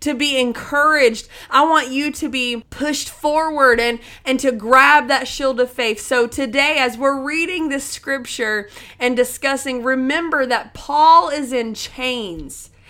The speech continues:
He is in chains for the Lord, for the gospel. He is truly, he is literally in prison as he's writing this letter to the church of Ephesus. And that is why the last few scriptures we read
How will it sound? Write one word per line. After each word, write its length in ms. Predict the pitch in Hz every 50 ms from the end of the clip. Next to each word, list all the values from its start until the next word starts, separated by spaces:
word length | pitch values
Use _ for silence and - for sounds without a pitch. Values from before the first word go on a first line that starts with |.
| - - - -
He 320 | - - 302 330 339 311 294
is 160 | 294 254 247
in 180 | 262 247 233 226
chains 720 | - - - 277 302 320 330 349 349 359 359 359 330 -
for 560 | - - 330 311 311 311 320 320 320 302 - -
the 240 | 214 208 202 240 240
Lord, 600 | 240 233 254 247 233 190 165 - - - 208 -
for 400 | - - 294 311 311 320 320 311
the 140 | 262 254 233
gospel. 640 | 220 226 262 269 254 - - - - - 214 208
He 240 | 202 - 302 311 311
is 180 | 240 226 -
truly, 720 | - - - - 330 349 381 359 269 220 202 208 202 202 202 - - - - -
he 200 | - - 320 339
is 160 | 330 294 247 247 254 220 - - _ _ _ _ -
literally 1120 | - 233 240 254 285 320 359 381 370 381 381 392 392 381 381 359 359 349 339 339 339 - 269
in 480 | 254 285 302 302 311 320 311 330 311 - _ _
prison 640 | - - - 311 320 320 311 277 269 226 196 190 190 -
as 200 | - 214 214 214
he's 200 | - 247 247 220
writing 540 | 214 208 233 240 247 254 277 277 302 294 285
this 200 | 262 262 254 -
letter 480 | - 240 233 233 233 220 208 196 190 196 - - - - - _ -
to 320 | - - 285 277 277 269
the 120 | 240 208 226
church 440 | 220 - - 277 254 262 254 - 240
of 100 | 214 - -
Ephesus. 560 | - 226 226 233 226 220 - - 214 208 -
And 160 | 220 214 220
that 180 | 226 226 247 269
is 160 | 285 277 269
why 240 | 254 247 240 233 226
the 140 | 214 220 214
last 420 | 214 220 220 226 226 - - -
few 160 | - 240 240
scriptures 600 | 240 - - - 247 240 233 - - 254 233 220 208
we 120 | 226 226
read 460 | 220 208 226 226 214 214 208 196 196